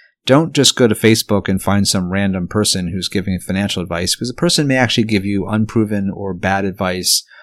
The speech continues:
or may try to convince you to invest in her next get-rich-quick scheme,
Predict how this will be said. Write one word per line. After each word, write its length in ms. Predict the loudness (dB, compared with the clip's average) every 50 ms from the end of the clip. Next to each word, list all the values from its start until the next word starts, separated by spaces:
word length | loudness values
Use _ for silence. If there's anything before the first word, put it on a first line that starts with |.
| -14 -2
or 300 | 2 6 8 10 10 10
may 160 | 10 8 6 6
try 220 | 4 4 4 4
to 80 | 4 2
convince 420 | 2 2 2 4 4 2 2 2
you 100 | 2 2
to 260 | 2 2 0 -2 -2
invest 460 | -2 -4 -2 0 0 0 0 -2 -2
in 80 | -4 -4
her 180 | -4 -2 -2 0
next 460 | 0 0 0 -2 -4 -8 -10 -12 _ _ _ _ _ _
get-rich-quick 580 | -2 0 0 0 0 -2 -4 0 2 2 2 2
scheme, 580 | 0 -2 -2 -2 0 0 2 2 0 0 -2